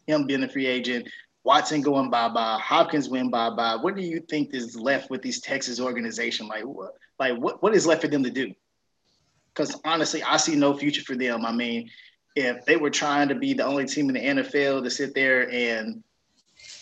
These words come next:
literally destroy their franchise and sell it off for cheap to someone else because they're going underneath the water, then,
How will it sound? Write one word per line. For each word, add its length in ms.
literally 400
destroy 440
their 140
franchise 840
and 220
sell 240
it 80
off 220
for 80
cheap 260
to 60
someone 360
else 180
because 320
they're 80
going 240
underneath 300
the 80
water, 360
then, 320